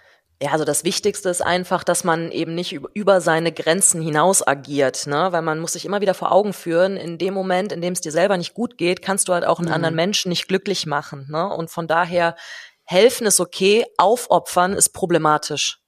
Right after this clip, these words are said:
Speaker 1: Ne? Also das ist
Speaker 2: Mhm.
Speaker 1: vielleicht schon mal so ein ganz guter Merksatz, also den ich, wie gesagt, aus meinen
Speaker 2: Ja.
Speaker 1: persönlichen Erfahrungen mitgebe. Das ist mir auch immer ganz wichtig zu sagen, dass das jetzt kein, äh, Absolutheitsanspruch irgendwie darstellt, ne? Weil es gibt immer noch mal
Speaker 2: Mhm.
Speaker 1: Situationen, die einfach super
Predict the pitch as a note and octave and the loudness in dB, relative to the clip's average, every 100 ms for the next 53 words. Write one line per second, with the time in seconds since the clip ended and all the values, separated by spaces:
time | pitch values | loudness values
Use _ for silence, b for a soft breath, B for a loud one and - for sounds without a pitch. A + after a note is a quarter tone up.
0 | b b b b b b D3 F3 - F3 | b b b b b b 0 2 2 2
1 | F3 E3+ - F#3+ E3+ E3 D#3+ - F3 E3 | 2 2 0 2 4 4 2 0 2 2
2 | D3+ D#3+ D#3+ D#3+ E3 - F3+ F#3+ D#3+ E3 | 4 2 0 0 -2 -4 -2 4 4 4
3 | D#3+ F#3+ - G3+ G3+ F3+ D#3+ D#3+ D#3+ C#3 | 2 2 4 4 4 2 -2 -4 -6 -6
4 | - E3+ E3+ - - E3 E3 D#3 E3+ F#3+ | -10 -4 -2 -2 -2 -2 -2 -2 0 2
5 | F3 E3 - D#3+ F#3 G3+ G#3 G#3 - A3+ | 2 0 2 4 4 2 -2 -4 -6 -2
6 | F3 E3 - D#3 E3+ E3+ E3 E3 - F3 | 0 0 0 0 0 0 -2 -6 -8 -10
7 | E3 - - D3 D#3 E3 E3 D#3+ E3 - | -10 -8 -8 -8 -6 -6 -6 -8 -8 -10
8 | D#3+ - E3+ D#3+ D#3+ B B B B B | -10 -4 -2 -2 -6 B B B B B
9 | B B D3 - - - F3+ G#3 F3+ D#3+ | B B -4 -2 -2 -4 -8 -6 -4 -4
10 | - D#3 D#3 - E3 D#3+ - D#3+ D#3+ E3 | -4 -4 -6 -10 -10 -8 -8 -10 -12 -12
11 | D#3 D3 E3 - E3 F3+ A#3+ F3+ F3 E3 | -8 -4 -4 -4 0 0 0 -2 0 0
12 | E3 D#3+ F#3 F3+ E3 E3+ D#3+ E3 E3 D3+ | 0 -2 -4 -2 -2 -2 -2 -2 -2 0
13 | F3+ F3+ F3 D#3 E3+ E3 E3+ E3 F3 F#3+ | 0 0 0 -2 -2 -4 -4 -4 -6 -4
14 | F3+ E3+ | -2 -4